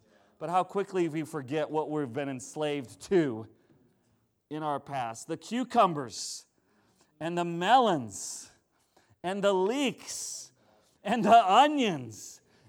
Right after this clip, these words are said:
and the garlic and the ranch dressing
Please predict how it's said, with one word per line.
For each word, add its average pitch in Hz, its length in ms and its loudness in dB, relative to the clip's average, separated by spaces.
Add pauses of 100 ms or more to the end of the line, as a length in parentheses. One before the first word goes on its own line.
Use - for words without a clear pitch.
and 233 240 -6
the 240 80 -4
garlic 196 760 6 (680)
and 220 200 -6
the 220 100 2
ranch 214 500 -4
dressing 143 880 -4